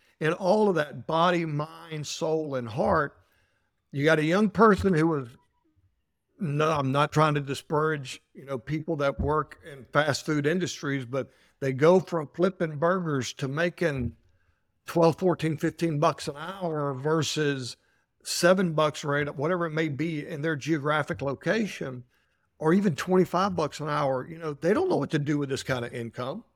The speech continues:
And so, as you said, teaching them financial responsibility, teaching them,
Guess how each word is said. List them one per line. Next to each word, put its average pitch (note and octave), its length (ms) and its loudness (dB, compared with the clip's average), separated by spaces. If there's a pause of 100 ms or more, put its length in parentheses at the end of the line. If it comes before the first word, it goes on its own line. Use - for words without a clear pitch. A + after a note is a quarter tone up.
(720)
And D3+ 160 0
so, E3+ 500 4
as C#3 220 0
you D#3 100 0
said, F#3+ 480 -2
teaching G#3 440 -4
them F3 220 -2
financial E3+ 520 -4
responsibility, D#3 1160 -2
teaching G#3 580 -2
them, F3+ 280 0